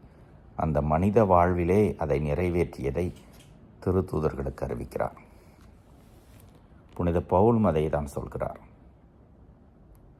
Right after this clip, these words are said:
எதை செய்தாலும் கடவுளுக்கு புகழ்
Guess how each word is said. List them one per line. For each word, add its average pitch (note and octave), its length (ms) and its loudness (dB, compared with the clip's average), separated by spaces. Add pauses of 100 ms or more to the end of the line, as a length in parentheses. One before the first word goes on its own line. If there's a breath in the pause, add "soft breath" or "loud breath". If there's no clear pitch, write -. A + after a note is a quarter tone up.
(1200)
எதை G2 300 4
செய்தாலும் B2+ 680 4
கடவுளுக்கு G#2+ 580 2
புகழ் F2 300 -2